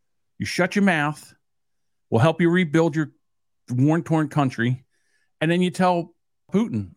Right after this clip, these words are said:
"Okay, Ukraine's neutral. You know, no nukes, no nato, no nothing." I mean, how hard is that? That would take about,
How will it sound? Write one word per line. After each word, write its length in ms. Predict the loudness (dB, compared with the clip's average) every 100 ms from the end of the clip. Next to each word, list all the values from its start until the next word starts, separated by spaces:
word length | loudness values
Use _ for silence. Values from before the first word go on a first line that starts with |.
| -8
"Okay, 380 | -2 -2 -4 -6
Ukraine's 420 | -8 -2 0 0
neutral. 380 | 0 -2 -6 -12 _
You 140 | -6 -2
know, 100 | 0
no 300 | 0 0 -2
nukes, 560 | -2 0 -2 -4 -6 -4
no 180 | -2
nato, 500 | -2 -2 -2 0 0
no 220 | 0 0 -2
nothing." 440 | -2 -4 -10 -20 _ _ _ _ _ _ _ _ _ _ -6
I 60 |
mean, 180 | -4 -4 -10
how 240 | -6 -4 -2
hard 200 | -2 -2
is 140 | -4
that? 280 | -4 -6 -10 -6
That 120 | -4
would 140 | -6
take 240 | -6 -6 -2
about, 340 | -2 -2 -4